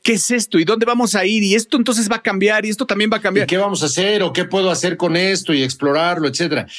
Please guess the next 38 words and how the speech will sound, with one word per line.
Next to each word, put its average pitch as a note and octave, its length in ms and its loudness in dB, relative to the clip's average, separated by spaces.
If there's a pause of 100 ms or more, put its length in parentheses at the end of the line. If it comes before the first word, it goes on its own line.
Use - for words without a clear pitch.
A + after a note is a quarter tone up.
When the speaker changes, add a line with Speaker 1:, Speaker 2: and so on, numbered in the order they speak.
(140)
Speaker 2:
Esto F#3+ 260 2
es, G#3 160 -2
es D3 200 0
cierto, E3 400 0
¿eh? C#3 120 0
El, C3+ 180 0
el C#3+ 220 0
nivel D#3+ 320 2
de G#3+ 140 2
disrupción D#3+ 1200 -2 (320)
social D3+ 1200 0
que C3 220 0
esto C3+ 540 0 (180)
tiene, C3+ 480 0 (460)
yo C#3+ 120 0
creo D#3 120 -2
que F3 80 -4
es E3+ 100 -2
algo D#3+ 420 0
absolutamente C3 720 0
inédito, A2+ 600 0 (100)
¿no? - 240 -4 (300)
Entonces, E3 220 -2
por A3 100 2
un A#3 80 2
lado, B3+ 180 2
tenemos G3+ 300 0
que - 80 -2
aceptar C3 720 -2 (180)
con G2 300 -4
todas C#3 240 0
sus G#2 200 -8
letras A2+ 440 0
que - 80 -10
estamos C3+ 380 -2
viviendo A#2 460 0
una B2 300 0
época, B2 600 -2